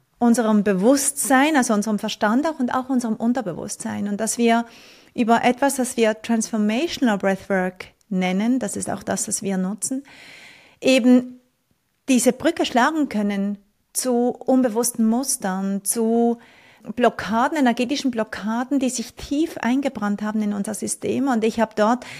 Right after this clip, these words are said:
eine Stunde geatmet, damals in jener Session.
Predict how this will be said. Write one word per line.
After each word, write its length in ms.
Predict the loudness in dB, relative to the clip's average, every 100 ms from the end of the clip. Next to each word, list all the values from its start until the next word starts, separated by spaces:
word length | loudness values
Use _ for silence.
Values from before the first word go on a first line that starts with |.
| -16 -18 _
eine 260 | 4 4 4
Stunde 400 | 2 2 4 2
geatmet, 560 | 0 0 0 0 -2 0
damals 400 | 0 0 0 0
in 100 | 0
jener 260 | 0 -2
Session. 720 | -2 -4 -4 0 0 0 -6